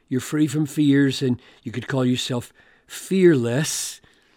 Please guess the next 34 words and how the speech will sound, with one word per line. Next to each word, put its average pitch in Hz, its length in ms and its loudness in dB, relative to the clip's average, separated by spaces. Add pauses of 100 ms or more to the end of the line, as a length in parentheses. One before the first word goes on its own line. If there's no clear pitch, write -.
(280)
And 117 160 -8
here 190 240 2
with 170 140 2
the - 80 -8
peace 160 320 -6
of 123 140 -8
God, 170 520 -4
I'm 127 200 -6
gonna 131 200 0
use 135 280 -2
the 135 100 -6
word 123 320 -2
contentment. 135 1120 -6 (2000)
If 127 160 -14
you 143 120 -2
have 156 340 -2
peace 170 560 -2
deep, 175 500 -6
deep 170 240 -10
in 165 100 -6
your 170 160 -2
heart, 165 400 -4
you're 127 160 -4
a 123 40 -6
person 139 400 -4
of 139 120 0 (580)
contentment, 139 680 0
and 127 180 -2
we'll 147 120 0
just 139 260 -6
leave 151 340 -2
prayer 147 440 0
as 120 320 -6 (360)
prayer. 139 460 -4